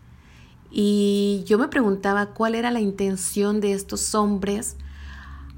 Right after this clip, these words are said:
al contarle este acontecimiento a Jesús. Y me venía a la mente, pues, estos que esperaban un Mesías guerrero.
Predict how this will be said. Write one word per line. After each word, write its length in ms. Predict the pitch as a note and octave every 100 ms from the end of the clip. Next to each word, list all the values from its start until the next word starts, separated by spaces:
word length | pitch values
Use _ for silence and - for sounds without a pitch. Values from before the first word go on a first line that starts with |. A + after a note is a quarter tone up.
| -
al 240 | G3+ F#3+
contarle 420 | - G3+ G3+ G#3 G#3+
este 600 | - - - A3 G3+ G3
acontecimiento 720 | - F#3+ G3+ G#3 G3+ G3 G3+
a 20 |
Jesús. 560 | - F#3 B3+ G4+ - - - - - - - - -
Y 80 | G#3+
me 100 | G#3+
venía 300 | G#3 G#3 G#3
a 20 |
la 140 | A#3+
mente, 340 | B3+ A#3 A3+ C4
pues, 300 | - G#3 G#3
estos 680 | G3 - A3+ A#3 A3 - - - - -
que 140 | A3+
esperaban 960 | G#3 - - F#3+ G3 B3 G#3 F#3 F#3+ G3 - - - -
un 220 | - A3+ B3
Mesías 500 | C4+ - A3 A3+ -
guerrero. 540 | F#3+ F3+ F3+ F3+ F3+